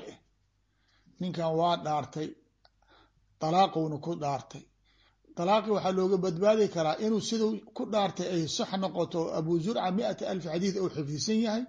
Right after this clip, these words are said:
haddii kale naagti waa ka furmaysaa. Marka waa, waxaa la yiri, "Abu Zurca aan ka soo hubinno."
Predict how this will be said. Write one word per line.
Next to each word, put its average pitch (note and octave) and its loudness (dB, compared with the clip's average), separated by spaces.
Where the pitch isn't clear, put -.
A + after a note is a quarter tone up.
haddii F#3+ 0
kale E3+ -2
naagti F3+ 2
waa D3+ 0
ka - -6
furmaysaa. E3 -2
Marka F#3+ 0
waa, E3+ 4
waxaa D3 -4
la F3+ 2
yiri, F3 0
"Abu D#3 -2
Zurca F3+ 0
aan D#3 -2
ka C3+ -8
soo D3 -2
hubinno." D3 -2